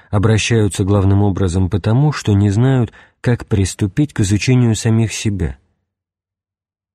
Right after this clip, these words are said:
Но вот о чем стоит задуматься. А нужна ли человеку и эта наука?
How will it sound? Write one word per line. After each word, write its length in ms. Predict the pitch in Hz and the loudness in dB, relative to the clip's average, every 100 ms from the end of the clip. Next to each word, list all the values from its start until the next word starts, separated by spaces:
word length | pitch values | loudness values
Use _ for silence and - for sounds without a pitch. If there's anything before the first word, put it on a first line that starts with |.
| _ _ 98 | _ _ 0
Но 180 | 104 | 2
вот 200 | 107 151 | 2 0
о 60 | 98 | -2
чем 220 | - 107 | -2 -2
стоит 320 | - 104 95 | -2 -2 -2
задуматься. 580 | 90 101 101 80 80 - - _ _ _ _ - | -2 0 0 0 -2 -10 -18 _ _ _ _ -2
А 200 | 104 104 | 2 2
нужна 480 | 113 107 131 160 | 2 2 2 2
ли 160 | 135 95 | 2 -2
человеку 760 | - 98 95 98 120 131 98 92 | -4 -2 0 0 0 -2 -4 -2
и 160 | 101 | 0
эта 260 | 104 101 107 | 0 0 0
наука? 560 | 107 110 95 80 80 | 2 0 -2 -4 -12